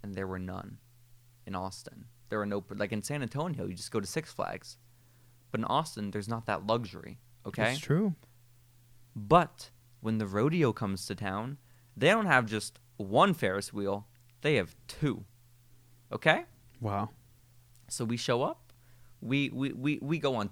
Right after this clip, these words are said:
Speaker 1: two dollar Tuesday. Admission is two dollars. Every ride is two dollars. Okay?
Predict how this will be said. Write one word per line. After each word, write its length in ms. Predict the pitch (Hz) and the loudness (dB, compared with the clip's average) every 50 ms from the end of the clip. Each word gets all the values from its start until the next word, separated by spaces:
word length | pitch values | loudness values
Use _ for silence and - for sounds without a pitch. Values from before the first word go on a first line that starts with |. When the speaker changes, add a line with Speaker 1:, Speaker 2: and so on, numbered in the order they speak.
| - | -6
Speaker 1:
two 180 | - - 180 180 | -8 -6 -2 2
dollar 300 | 156 147 143 143 135 127 | 2 4 4 4 2 0
Tuesday. 500 | - - 143 135 123 110 - 90 90 92 | -2 -4 -4 -2 -2 0 -2 0 0 0
Admission 400 | 101 117 131 143 139 - 151 127 | 0 0 0 -2 -2 -2 -2 -4
is 120 | 110 - | -4 -4
two 200 | - - 151 143 | -6 -2 2 6
dollars. 440 | 127 123 127 123 107 95 95 92 - - - | 6 8 8 8 6 2 0 -4 -8 -4 0
Every 240 | 131 127 127 139 127 | 0 2 2 2 2
ride 340 | 117 123 127 135 131 113 101 | 4 6 6 6 4 2 -2
is 160 | 95 - - | -4 -6 -8
two 240 | - - 156 147 127 | -8 -6 -4 -2 2
dollars. 580 | 120 117 120 117 104 90 - - - - - - - - - - - - - - - | 4 4 4 4 2 0 -6 -10 -16 -18 -20 -20 -20 -20 -20 -20 -20 -20 -18 -14 -8
Okay? 360 | - - 160 156 185 220 233 | -2 2 4 4 4 4 0